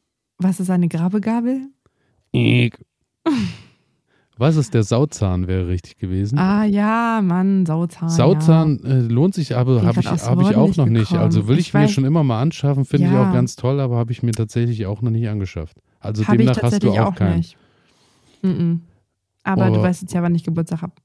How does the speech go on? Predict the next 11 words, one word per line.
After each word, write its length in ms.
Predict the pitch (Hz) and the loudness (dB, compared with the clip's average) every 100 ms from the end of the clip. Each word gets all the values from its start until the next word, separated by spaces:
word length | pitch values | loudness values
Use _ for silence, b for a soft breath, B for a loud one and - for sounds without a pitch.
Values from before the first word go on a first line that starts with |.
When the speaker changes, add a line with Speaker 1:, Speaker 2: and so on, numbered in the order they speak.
| _ | _
Speaker 2:
Ja, 240 | 123 117 - | -2 -2 -2
Speaker 1:
Hm? 80 | |
Speaker 2:
da 80 | 107 | -6
kriegst 320 | 98 113 226 | -4 -4 0
du 60 | 107 | 2
ja 60 | 104 | 2
Speaker 1:
<laughs> 0 | |
Speaker 2:
dein 160 | 117 | 2
Kleeblatt. 500 | 117 107 - 80 - B B B _ | 0 -2 -4 -8 -10 B B B _
Gerät 420 | 135 117 151 165 | 0 2 2 2
einhundertfünfzig. 1160 | 135 139 147 147 135 160 151 - - 90 - | 2 2 4 2 2 0 0 -2 -6 -6 -6